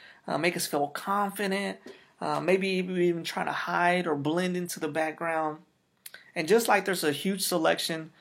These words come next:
um, that physically we could put on at, that's at our disposal, right? There's a wide selection. Spiritually, there are many options as well. And it should be something that we think about, that we're aware of,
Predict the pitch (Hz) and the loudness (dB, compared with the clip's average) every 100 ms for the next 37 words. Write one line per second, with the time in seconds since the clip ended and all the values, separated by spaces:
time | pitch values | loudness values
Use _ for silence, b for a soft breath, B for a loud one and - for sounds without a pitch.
0 | B B B 151 143 143 139 143 254 233 | B B B -4 -2 0 -2 2 2 2
1 | 214 165 156 147 151 147 - 156 147 143 | -2 0 0 0 -4 -4 0 2 4 4
2 | 143 139 _ _ _ _ _ _ - _ | 2 -4 _ _ _ _ _ _ -20 _
3 | _ - B B - 156 - 143 165 165 | _ -20 B B -2 -2 2 2 4 4
4 | 151 143 139 190 190 170 151 156 156 143 | 6 4 0 2 2 2 0 0 0 0
5 | 139 160 180 180 175 160 156 - 151 143 | 0 0 0 0 -4 -2 -2 -2 -4 -6
6 | - - 247 220 - 175 170 151 151 160 | -8 -2 2 2 2 -2 0 0 2 0
7 | 151 160 160 - 156 143 151 143 180 80 | 0 -2 -2 -4 -8 -6 -6 0 4 4
8 | - - _ B B B _ _ 160 185 | 2 -10 _ B B B _ _ -2 -2
9 | 196 170 - 202 190 175 151 147 143 190 | -2 -4 0 0 -2 -2 -2 -2 0 -2
10 | 190 190 190 196 196 151 143 147 139 160 | -2 0 2 2 0 -2 0 0 0 2
11 | 185 180 180 | 4 2 0